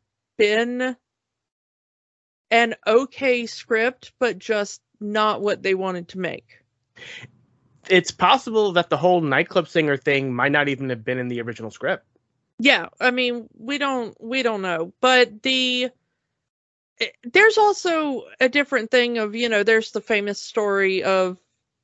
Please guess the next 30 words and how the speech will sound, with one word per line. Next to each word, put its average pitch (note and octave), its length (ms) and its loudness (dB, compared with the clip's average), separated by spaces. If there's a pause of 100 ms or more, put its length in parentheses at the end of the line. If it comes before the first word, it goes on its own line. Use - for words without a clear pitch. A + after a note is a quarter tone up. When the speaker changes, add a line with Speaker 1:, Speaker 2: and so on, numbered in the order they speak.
(720)
Speaker 1:
yet A#3+ 520 4
another, A#3+ 600 2 (280)
uh, G#3 360 0
weirdly A#3 580 0
owned A3 300 -2
by G#3 140 4
Disney G#3+ 380 2
movie, F#3 520 2 (500)
um, G3 500 6 (520)
Pretty E4 260 2
Woman. A3 480 0 (600)
You C4+ 120 4
know, G#3 180 6
when, A3+ 360 -2
when A#3 240 -2
Julia D4 340 -2
Roberts A#3 440 -2
signed G#3+ 340 -2
up G#3+ 160 -4
to G#3+ 80 -6
do G#3 200 -4
that G3 200 0
movie, F#3+ 520 0 (320)
it A#3 60 2
was A#3 160 4
a A#3+ 40 4
movie B3 280 2
called G#3 440 2
Three C#4 420 -2
thousand, G3 840 4